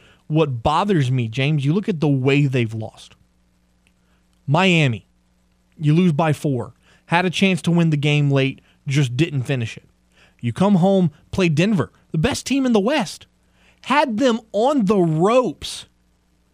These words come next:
and couldn't finish the job. And then the, the last, you know, three or so games, you lost to Minnesota by nine, okay, fine. You lost to the Wizards by ten, okay, fine.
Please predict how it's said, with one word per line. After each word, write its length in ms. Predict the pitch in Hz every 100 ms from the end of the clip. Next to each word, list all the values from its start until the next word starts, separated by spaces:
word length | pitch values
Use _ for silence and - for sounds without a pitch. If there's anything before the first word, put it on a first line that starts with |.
| _ _ _ -
and 240 | 175 139
couldn't 340 | - 240 196
finish 420 | 165 202 196 160 -
the 120 | 135
job. 400 | 135 131 - _ _ _ _ _ _ _ _ _ _ _ _ _ _ _ _ _ _ _
And 100 | 165
then 400 | 202 311 214 196 -
the, 200 | 170 180
the 160 | 170
last, 480 | 170 180 202 208 -
you 140 | 220 175
know, 180 | 151
three 500 | 147 - - 185 175
or 100 | 156
so 240 | 127 160 143
games, 480 | 131 127 135 165 - - _ _ - - _ _ _
you 140 | 214 202
lost 200 | 214 -
to 40 |
Minnesota 400 | 208 196 202 185
by 160 | 170 160
nine, 380 | 143 131 135
okay, 300 | 131 131 147
fine. 400 | 131 123 104 107 - _ _ _
You 140 | 156
lost 180 | 180 185
to 60 | 208
the 80 | 185
Wizards 380 | 180 165 165
by 180 | 143 170
ten, 500 | 156 151 135 131 120 - _ _ _ -
okay, 320 | 143 143 135
fine. 440 | 143 117 87 92